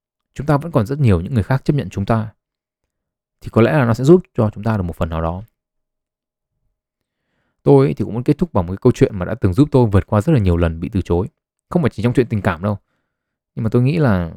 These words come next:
nó có thể dùng được ở đây. Có một lần ấy, thì tôi không nhớ chính xác là vì lý do gì, nhưng hình như đi chơi thì phải. À, Tú, người bạn thân nhất của tôi, thì có nợ tiền của một ai đó. Như kiểu là cả lũ đi chơi xong rồi là một người trả ấy, xong rồi về chia tiền ấy.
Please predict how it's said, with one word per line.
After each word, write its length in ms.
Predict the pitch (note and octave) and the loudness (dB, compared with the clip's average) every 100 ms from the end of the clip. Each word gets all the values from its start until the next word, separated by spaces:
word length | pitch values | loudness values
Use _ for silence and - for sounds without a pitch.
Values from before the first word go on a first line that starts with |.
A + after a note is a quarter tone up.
| G2+ | -12
nó 120 | A2+ | 0
có 80 | C#3 | 2
thể 60 | |
dùng 200 | G2 F2+ | 4 2
được 100 | F2 | 0
ở 60 | E2 | 0
đây. 180 | F2+ G2 - _ _ _ _ _ _ _ _ _ _ _ _ | 0 -2 -4 _ _ _ _ _ _ _ _ _ _ _ _
Có 80 | - | -2
một 120 | F3+ | 2
lần 200 | E3+ A2+ | 4 4
ấy, 120 | A#2+ C3 | 0 -8
thì 80 | A#2+ | -6
tôi 100 | B2 | -4
không 120 | D3 | 0
nhớ 100 | C3 | 2
chính 140 | A#2+ C#3 | 2 0
xác 200 | F#3+ E3 | 0 0
là 60 | |
vì 120 | G2 F#2 | -2 0
lý 120 | G#2 | 2
do 100 | A#2+ | 2
gì, 220 | G2+ D#2 - _ - | 2 -2 -6 _ -10
nhưng 120 | C3 | -6
hình 100 | G2 | -2
như 60 | A2 | -2
đi 120 | A2+ | 2
chơi 220 | B2 G2+ | 4 4
thì 60 | F2 | 2
phải. 260 | E2+ - - _ _ _ _ _ _ - | -4 -8 -18 _ _ _ _ _ _ -12
À, 240 | F#2 E2+ E2+ | -8 -8 -2
Tú, 300 | G2+ F#2+ B2 - | 0 2 0 -4
người 100 | F2+ | -4
bạn 120 | - | -4
thân 120 | G#2+ | -4
nhất 140 | A#2+ | -4
của 100 | - | -2
tôi, 320 | F#2 G2 F#2+ G2 | 0 2 2 -2
thì 220 | E2+ E2 - | -10 -12 -10
có 160 | F#2+ | -4
nợ 160 | G#2 F#2 | -2 -2
tiền 220 | - E2+ E2+ | 0 0 -2
của 100 | E2 | -10
một 100 | F2 | -4
ai 100 | F2 | 0
đó. 220 | E2 F#2+ _ _ _ _ _ _ _ _ _ B2 | 0 -2 _ _ _ _ _ _ _ _ _ -8
Như 80 | |
kiểu 140 | A2+ F#2 | -2 0
là 320 | F#2 F2 F2 - _ | 0 -2 -6 -12 _
cả 100 | - | -4
lũ 200 | F2+ A#2 | 0 2
đi 80 | A#2+ | 0
chơi 420 | - A2+ A2 G#2+ | 2 4 4 2
xong 180 | - G#2+ | 0 0
rồi 100 | F#2+ | 2
là 60 | F2 | 0
một 160 | F2 | 0
người 120 | F2+ | 0
trả 160 | E2 F#2 | 4 2
ấy, 220 | D#2 E2+ | 0 -8
xong 140 | - F#2+ | -4 -2
rồi 80 | |
về 120 | E2+ F2 | 0 0
chia 160 | A2 | 2
tiền 240 | G2+ F#2 | 4 4
ấy. 100 | E2+ | 2